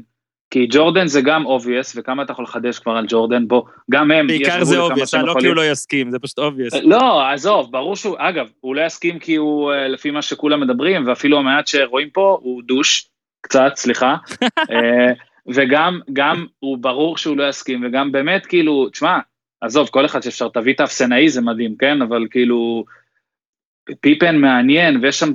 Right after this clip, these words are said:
Speaker 1: דברים שכאילו, בלי, בלי
Speaker 2: ממש.
Speaker 1: בכלל לרשום ולחשוב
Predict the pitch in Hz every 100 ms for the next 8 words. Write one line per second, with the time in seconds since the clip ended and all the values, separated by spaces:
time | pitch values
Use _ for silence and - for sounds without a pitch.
0 | - - 127 113 135 151 175 156 156 139
1 | 151 156 151 - _ _ _ - - 127
2 | 139 180 - 147 170 196 180 156 147 135
3 | 175 185 147 139 - 180 160